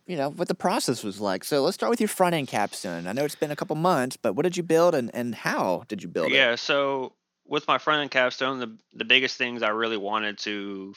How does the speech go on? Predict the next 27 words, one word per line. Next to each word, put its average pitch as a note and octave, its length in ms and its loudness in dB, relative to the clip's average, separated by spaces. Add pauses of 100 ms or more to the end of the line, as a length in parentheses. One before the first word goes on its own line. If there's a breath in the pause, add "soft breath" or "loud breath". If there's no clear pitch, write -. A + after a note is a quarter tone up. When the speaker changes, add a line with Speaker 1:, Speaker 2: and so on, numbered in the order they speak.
Speaker 2:
focus A2 280 -4
on A2 160 0
is G2+ 60 -6
I G2 60 0
wanted G2 240 -4
to G2+ 140 -4
learn G#2 440 -6 (320)
how G#2+ 220 2
to, G#2+ 300 -4
uh, G2 300 -2
incorporate A2 520 -2
an G#2 80 -4
external G2 400 -2
A G#2 80 -2
P G2+ 160 -6
I. G#2+ 160 0
I - 20 -2
wanted G2+ 260 -6
to G2 60 -8
use G2+ 160 -8
data G2 260 -4
that E2+ 160 -8
wasn't F#2+ 300 -10
stuff - 260 -6
I F#2 120 -2
just F#2+ 160 -8
made. F#2 280 -10